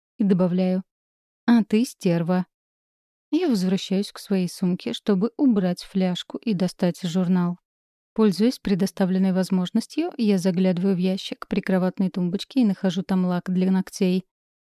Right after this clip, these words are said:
Забавно, что это именно кровавая лилия из новой линейки косметики Розаны.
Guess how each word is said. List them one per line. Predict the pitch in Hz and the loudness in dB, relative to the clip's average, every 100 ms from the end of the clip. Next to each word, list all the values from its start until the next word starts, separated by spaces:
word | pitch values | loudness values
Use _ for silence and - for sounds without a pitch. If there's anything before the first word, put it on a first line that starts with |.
| 240 | 0
Забавно, | 202 190 190 208 208 | 2 2 2 0 0
что | 180 - | 0 -2
это | 185 - | -2 -2
именно | - 208 190 196 208 | -4 0 2 2 0
кровавая | - 233 190 214 | 0 0 2 2
лилия | 226 208 185 190 190 _ _ - | 2 4 4 4 2 _ _ -2
из | 196 | 2
новой | 202 185 185 | 4 4 2
линейки | 185 180 180 - - | 0 0 -2 -6 -8
косметики | 196 - 196 180 190 196 | -8 -4 -2 -2 -2 -2
Розаны. | 185 180 185 185 | 0 2 2 2